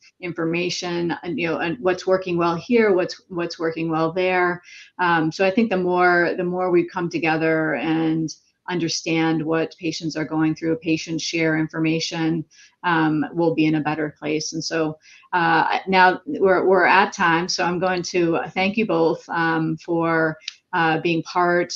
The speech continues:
uh, of this panel, answering all these, um, uh, very important questions, you know, and just for your ongoing engagement. I mean,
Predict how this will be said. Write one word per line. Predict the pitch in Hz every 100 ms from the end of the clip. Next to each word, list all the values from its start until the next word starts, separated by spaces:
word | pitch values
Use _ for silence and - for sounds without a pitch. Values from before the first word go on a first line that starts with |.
| 220
uh, | 165 165 160 -
of | 165 151
this | 165 - -
panel, | 160 160 160 160 156 -
answering | 165 165 - 170 160
all | 160 165
these, | 165 165 156 - 160
um, | 160 156 143 -
uh, | 151
very | 151 170 165
important | 160 156 175 156 123
questions, | - 156 156 - 156 151 147 -
you | 185
know, | 196
and | 202
just | 233 247
for | 302
your | 247 143
ongoing | 160 170 165 165 160
engagement. | 151 156 160 175 208 226 220
I | 175
mean, | 175 170